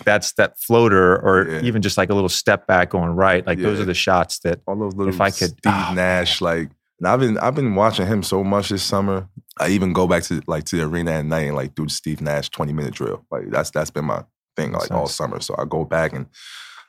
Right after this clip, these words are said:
Speaker 2: I'm in the gym. I'm just doing, like, a bunch of floaters, little one-footed runners, just trying to, trying to get those in-between shots. I mean, I think that's gonna, I think it's gonna help me so much. I think it's gonna help my body,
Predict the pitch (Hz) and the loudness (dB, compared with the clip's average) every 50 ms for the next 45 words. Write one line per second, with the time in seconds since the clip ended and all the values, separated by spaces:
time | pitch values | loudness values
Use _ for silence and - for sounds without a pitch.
0 | _ - - 170 98 95 92 85 76 - - 92 82 - - 85 80 76 - - | _ -6 -4 -2 0 0 -2 -2 -2 0 0 2 2 0 0 -2 -4 -4 -2 -2
1 | 98 95 87 80 73 69 67 - _ - - 71 69 - 98 104 104 104 - - | -2 0 0 -2 -4 -4 -6 -8 _ -8 -8 -6 -2 0 2 2 2 0 -2 -4
2 | 98 - - - 90 90 90 90 90 90 90 90 87 80 92 87 85 80 76 76 | -6 -6 -6 -2 0 2 2 2 2 2 2 0 0 0 0 0 0 0 0 0
3 | 85 95 101 95 - - 101 95 95 85 78 78 87 87 87 87 87 87 82 87 | 0 2 0 0 -2 -2 0 2 2 0 0 2 2 2 2 2 0 -2 -2 -4
4 | 87 - - - - 101 95 98 95 87 82 76 - _ _ - - - - - | -4 -4 -4 -2 0 2 2 2 2 0 -2 -6 -10 _ _ -20 -20 -20 -18 -18
5 | - - - - - _ _ - - - 98 - 98 85 92 92 98 85 73 87 | -18 -18 -20 -20 -20 _ _ -4 0 2 2 2 2 0 0 0 0 0 0 0
6 | 90 87 80 - 98 95 95 - - 73 71 71 - 78 78 78 76 76 73 67 | -2 -2 -2 -2 -2 -2 0 -2 -2 -4 -4 -4 -4 -4 -4 -4 -4 -6 -6 -10
7 | - _ - - - - 92 85 78 80 82 - - 87 73 - - - 85 82 | -12 _ -20 -12 -6 -4 -4 -2 -2 -2 -2 -2 -4 -6 -6 -8 -6 -6 -6 -4
8 | - 95 90 80 87 78 73 71 78 90 90 80 82 82 78 71 69 69 _ _ | -4 -4 -4 -2 -2 -4 -4 -2 0 0 0 0 0 -2 -4 -6 -8 -12 _ _
9 | _ _ _ _ _ _ _ - - - 80 78 76 82 78 64 - - 87 80 | _ _ _ _ _ _ _ -10 -6 -4 -4 -2 0 0 0 0 -2 -4 -4 -4
10 | 82 76 78 85 80 76 71 65 - - 76 78 78 76 78 76 | -4 -4 -2 -2 -2 -2 -2 -4 -2 0 2 2 2 0 -2 -4